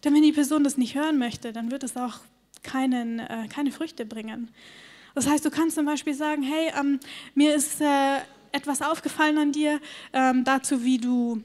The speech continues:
predigst zum Beispiel, nehmen wir mal mich als Beispiel. Kann ich dir das sagen?“ Und dann könnte ich jetzt entscheiden, ob ich das hören will, ob ich das jetzt hören will oder ob ich das später hören will.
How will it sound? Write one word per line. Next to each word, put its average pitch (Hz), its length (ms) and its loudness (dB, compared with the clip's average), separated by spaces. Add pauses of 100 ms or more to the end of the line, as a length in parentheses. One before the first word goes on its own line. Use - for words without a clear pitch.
(100)
predigst 370 520 -4
zum 311 140 0
Beispiel, 294 400 -4
nehmen 269 180 -4
wir 233 80 -4
mal 226 140 -4
mich 262 180 -4
als 269 140 -6
Beispiel. 233 400 -10 (840)
Kann 302 180 2
ich 302 140 0
dir 269 140 -6
das 254 220 -6
sagen?“ 247 420 -8 (1300)
Und 294 140 4
dann 311 140 4
könnte 285 260 4
ich 294 240 -4
jetzt 311 180 -4
entscheiden, 269 460 -2
ob 240 160 -6
ich 214 140 -8
das 214 220 -10
hören 311 260 2
will, 311 160 -4
ob 254 120 -14
ich 214 120 -12
das 220 200 -8
jetzt 311 340 -10
hören 269 240 -2
will 254 180 -6
oder 226 160 -6
ob 220 60 -8
ich 220 120 -6
das 214 180 -6
später 254 360 -6
hören 220 320 -8
will. 208 280 -12